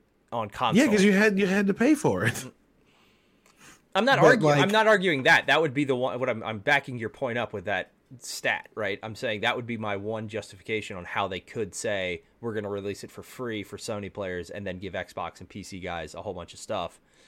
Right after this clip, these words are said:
Speaker 1: uh, because we are
Speaker 2: Oh,
Speaker 1: doing
Speaker 2: yeah.
Speaker 1: that. I think, though, that
Speaker 2: And,
Speaker 1: would
Speaker 2: and if their battle pass gets fixed, because right now I don't think it's good enough.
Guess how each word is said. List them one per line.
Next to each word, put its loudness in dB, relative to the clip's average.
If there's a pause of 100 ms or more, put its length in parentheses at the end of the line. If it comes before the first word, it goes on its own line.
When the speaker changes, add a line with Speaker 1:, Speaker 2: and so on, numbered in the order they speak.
(280)
Speaker 1:
uh, -8
because 0
we -4
are -2
Speaker 2:
Oh, 6
Speaker 1:
doing 4
Speaker 2:
yeah. 4
Speaker 1:
that. -10 (360)
I 2
think, -2
though, 2
that 2
Speaker 2:
And, 4
Speaker 1:
would -4
Speaker 2:
and 2
if -2
their 2
battle 4
pass 0 (180)
gets 0
fixed, -4
because -6
right -2
now -2
I -2
don't -4
think -8
it's -12
good -6
enough. -10